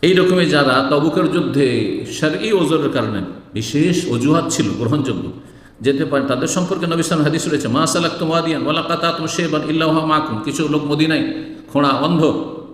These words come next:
অসুস্থ, রুগ্ন, তারা জিহাদে আসতে পারেনি, অথচ আম নির্দেশ ছিল, "তোমরা যে কোনো উপত্যকায় চলছো না কেন, যে কোনো ঘাঁটি দিয়ে তোমরা, আম, অতিক্রম করছো, তাও তারা তোমাদের সাথে রয়েছেন নেকির দিক থেকে।" অন্য রিওয়ায়াত, "ইল্লা শারাকাকুম ফিল আজরে",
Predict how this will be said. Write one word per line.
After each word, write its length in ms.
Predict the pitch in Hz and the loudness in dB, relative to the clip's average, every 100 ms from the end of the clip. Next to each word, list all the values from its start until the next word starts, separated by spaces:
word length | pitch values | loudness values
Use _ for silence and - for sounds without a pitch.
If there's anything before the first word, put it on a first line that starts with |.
| - - - _ - | -20 -20 -20 _ -4
অসুস্থ, 460 | 120 196 180 - 123 - - - - - | 0 2 2 2 -2 -2 -8 -14 -16 -6
রুগ্ন, 640 | 107 160 175 160 127 117 - | 2 4 4 0 -2 -4 -6
তারা 180 | 127 135 | -2 -2
জিহাদে 300 | 135 147 156 | 0 0 0
আসতে 220 | 147 - | -2 -2
পারেনি, 300 | 156 160 160 95 - - - - | -2 -2 -2 -6 -8 -14 -16 -8
অথচ 300 | 135 165 - | -4 -2 0
আম 260 | 123 151 | 0 0
নির্দেশ 440 | 156 160 165 - - | 0 -2 -2 -4 -2
ছিল, 200 | 143 101 | -2 -2
"তোমরা 240 | - 143 | -2 -2
যে 140 | 139 143 | -2 -2
কোনো 160 | 160 | -2
উপত্যকায় 500 | 151 160 - 165 165 | -4 -4 -4 -4 -2
চলছো 320 | 170 160 160 | -2 -2 0
না 120 | 147 110 | -2 0
কেন, 300 | 147 147 120 | -2 -2 -2
যে 100 | 151 | -2
কোনো 260 | - 160 135 | -2 -4 -2
ঘাঁটি 320 | 139 143 156 | -2 -2 0
দিয়ে 140 | 160 160 | -2 -2
তোমরা, 300 | 160 156 160 - - - - - | -2 0 -2 -6 -14 -18 -16 -4
আম, 320 | 143 147 147 | 0 2 2
অতিক্রম 440 | 170 160 151 160 | 2 0 -2 -2
করছো, 640 | 156 156 - 120 - - - - - | -2 -2 0 0 0 -8 -12 -16 -10
তাও 200 | 113 107 113 | -6 -6 -2
তারা 420 | 117 110 113 113 | 0 2 2 0
তোমাদের 300 | 123 120 135 | -2 -2 0
সাথে 380 | - 107 104 165 | -2 -4 -2 0
রয়েছেন 320 | 180 175 165 | 0 0 0
নেকির 360 | 143 143 131 120 | 0 0 0 -2
দিক 200 | 120 - | -2 -2
থেকে।" 440 | 117 95 98 95 101 | -2 0 0 0 -2
অন্য 180 | 143 | 0
রিওয়ায়াত, 240 | 147 147 156 | 0 0 0
"ইল্লা 280 | 151 147 135 | 0 0 0
শারাকাকুম 640 | 143 135 135 143 139 143 | 0 0 0 0 -2 -2
ফিল 220 | 143 139 | 0 2
আজরে", 300 | 190 185 | 2 2